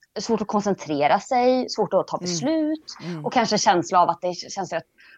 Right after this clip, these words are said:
Speaker 1: hopplöst. Men i och med att den är så långvarig och långdragen så blir de här symptomen ofta normaliserade.
Speaker 2: Ja.
Speaker 1: Man blir så
Speaker 2: Precis.
Speaker 1: van att den här personen är så här.
Speaker 2: Mm, mm.
Speaker 1: Och, och då är det inte alltid att det märks, speciellt om man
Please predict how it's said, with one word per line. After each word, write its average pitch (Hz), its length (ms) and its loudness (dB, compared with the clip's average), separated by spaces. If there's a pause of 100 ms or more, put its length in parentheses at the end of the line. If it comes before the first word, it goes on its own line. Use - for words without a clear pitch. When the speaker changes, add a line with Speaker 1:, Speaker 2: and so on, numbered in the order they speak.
(160)
Speaker 1:
hopplöst. 254 920 0
Men 233 340 0
i 302 180 2
och 330 60 4
med 208 180 4
att 196 80 -4
den 202 180 0
är 202 240 4
så - 160 -10
långvarig 254 920 4
och 247 80 0
långdragen 226 640 0
så 220 160 -12
blir 240 180 -2
de 240 100 -6
här 170 140 -2
symptomen 170 460 -8
ofta 160 400 -4 (320)
normaliserade. - 880 -2
Speaker 2:
Ja. 160 400 -10 (220)
Speaker 1:
Man 262 100 4
blir 330 100 4
så 359 100 2
Speaker 2:
Precis. 196 140 4
Speaker 1:
van 214 380 6
att 208 100 -8
den 233 100 -4
här 226 80 0
personen 269 360 -4
är 403 420 2
så 330 60 2
här. - 280 -2 (420)
Speaker 2:
Mm, 180 460 -4 (220)
mm. 185 440 -6
Speaker 1:
Och, - 240 0
och 277 80 6
då 262 200 6
är 311 140 6
det 381 60 2
inte 370 140 0
alltid 247 240 2
att 214 80 -4
det 254 60 2
märks, 294 260 2
speciellt 226 380 -6
om 320 40 0
man 339 100 0